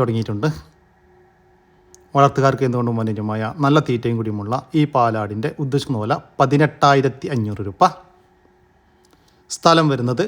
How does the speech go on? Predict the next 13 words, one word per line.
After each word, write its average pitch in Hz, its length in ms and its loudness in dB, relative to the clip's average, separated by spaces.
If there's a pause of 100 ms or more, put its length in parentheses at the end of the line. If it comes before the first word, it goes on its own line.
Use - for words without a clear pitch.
(180)
മലപ്പുറം 127 420 0
ജില്ലയിലെ 110 460 -2 (300)
മോങ്ങം. 117 340 -2 (880)
ഒരു 214 160 2
മലബാരി 175 460 6
ആടും 160 220 0 (240)
അതിൻ്റെ 143 300 0
കടിഞ്ഞൂൽ 156 340 2
പ്രസവത്തിലെ 127 480 -6 (160)
രണ്ട് 139 260 0
കുട്ടികളും 117 440 -6
വിൽപ്പനക്ക്. 117 420 -6 (380)
നല്ല 165 120 0